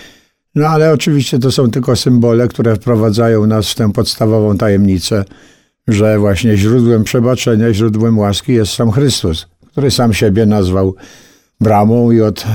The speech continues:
czty-, tysiąc czterysta siedemdziesiątego piątego roku, od ówczesnego jubileuszu, y,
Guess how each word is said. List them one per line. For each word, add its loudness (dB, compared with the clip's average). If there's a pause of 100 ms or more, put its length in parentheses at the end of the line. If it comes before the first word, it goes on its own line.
czty-, -2
tysiąc 0
czterysta -2
siedemdziesiątego 0
piątego 0
roku, -2 (680)
od 0
ówczesnego 0
jubileuszu, 0 (680)
y, 0